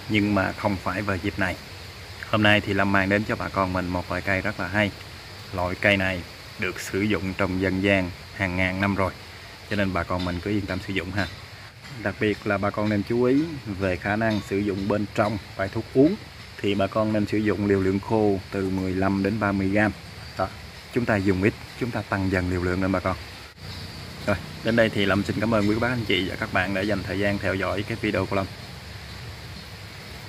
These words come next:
Lâm thì, à, lúc nào cũng, à, muốn mang đến cho bà con mình, à, những thông tin hay, những thông tin vui, cùng các loại thảo dược, à, hoặc là các bài thuốc giúp cho bà con mình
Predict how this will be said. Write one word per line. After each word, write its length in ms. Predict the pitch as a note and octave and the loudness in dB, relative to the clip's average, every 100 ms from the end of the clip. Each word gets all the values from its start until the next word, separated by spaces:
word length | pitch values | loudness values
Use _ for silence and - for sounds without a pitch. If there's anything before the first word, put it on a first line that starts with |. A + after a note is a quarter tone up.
| - | 0
Lâm 220 | G#2+ G#2 | 2 4
thì, 180 | G#2 G2 | 4 4
à, 100 | G2 | 4
lúc 200 | G#2 A#2 | 2 2
nào 180 | F#2+ F2 | 0 0
cũng, 260 | F#2+ G#2 A#2 | -2 0 2
à, 180 | A2 G#2 | 4 4
muốn 240 | G#2 A2+ | 2 2
mang 180 | G#2+ G2 | 2 2
đến 160 | G2 A2+ | 0 0
cho 80 | G#2 | -2
bà 100 | F#2 | -2
con 260 | F#2 F#2+ | -2 -2
mình, 140 | F2+ F2 | -2 -2
à, 120 | F2 | -2
những 180 | F2+ G#2 | -2 -2
thông 180 | G#2 | -2
tin 180 | F#2+ G2+ | -2 -2
hay, 240 | G2+ G#2+ G#2 - - | 2 2 0 -6 -8
những 80 | G2 | -6
thông 140 | G#2+ | -4
tin 160 | G2 G2 | -2 -2
vui, 320 | G2 A2 A2 F#2+ - - - - | 2 4 4 0 -10 -16 -16 -8
cùng 140 | - F#2+ G2+ | -6 -4 -4
các 180 | G#2+ G#2+ | -4 -4
loại 120 | F2+ | -4
thảo 140 | G2 G2+ | -2 2
dược, 240 | G2 F#2+ - - - - - - - F2+ | 2 2 -2 -16 -14 -14 -14 -16 -12 -6
à, 180 | E2+ E2 | -6 -4
hoặc 220 | - - G2+ | -2 -2 -2
là 100 | F2+ | -4
các 180 | G#2+ | -2
bài 100 | G#2 F2+ | -4 -2
thuốc 160 | A2 A2+ - | -2 -2 -4
giúp 100 | - | -4
cho 80 | A2 | -2
bà 140 | F#2 | -2
con 240 | F2+ F#2+ F#2+ | 0 0 0
mình 160 | F2+ | -2